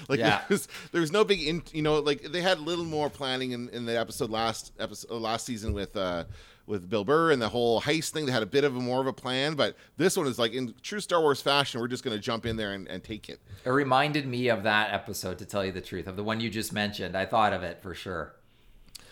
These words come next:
Speaker 1: We're just gonna go. We're gonna take over the ship. We're gonna shoot all these stormtroopers who can't hit the broadside of a bantha, as the go-, as the one guy says. Great line. Um, and, and then we're gonna do that. And they do. They jump up there. They, they,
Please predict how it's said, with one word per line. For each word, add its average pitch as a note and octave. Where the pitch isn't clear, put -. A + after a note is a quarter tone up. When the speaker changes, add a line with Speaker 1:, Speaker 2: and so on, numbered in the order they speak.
Speaker 1:
We're F2+
just -
gonna G#2+
go. C#3
We're C#3+
gonna G2+
take D3+
over C3
the A2+
ship. D#3
We're A2+
gonna G2+
shoot D#3
all C#3+
these A#2
stormtroopers C#3
who G2+
can't E3+
hit A2+
the A2
broadside B2
of E2+
a E2+
bantha, C#3+
as A2+
the A#2
go-, A#2
as A#2+
the B2+
one B2
guy A#2+
says. A#2+
Great G#2+
line. G#2+
Um, G#2
and, G#2
and G#2
then G#2
we're G2+
gonna G2
do G2+
that. F2
And A2
they B2+
do. C#3
They A2+
jump B2+
up B2+
there. A#2
They, G#2+
they, G2